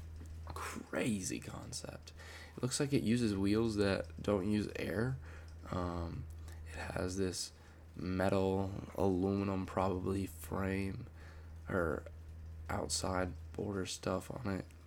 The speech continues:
It's really cool looking in this light blue gray color with the black accents. If you all are not watching this on video,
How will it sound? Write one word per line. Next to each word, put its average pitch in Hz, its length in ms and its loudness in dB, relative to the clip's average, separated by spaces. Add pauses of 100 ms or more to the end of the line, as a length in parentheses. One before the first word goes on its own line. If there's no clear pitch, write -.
(1300)
It's - 120 -8
really 135 360 8
cool 131 240 6
looking 131 240 4
in 107 100 4
this 98 220 -2
light 76 460 4
blue 117 420 4
gray - 340 0
color 120 380 0
with 107 160 2
the - 80 0
black 98 480 2 (420)
accents. - 800 2 (420)
If 98 140 2
you 117 180 12
all 120 380 12
are 101 180 10
not 101 600 4
watching 110 340 6
this 107 180 2
on 107 220 6
video, 101 480 6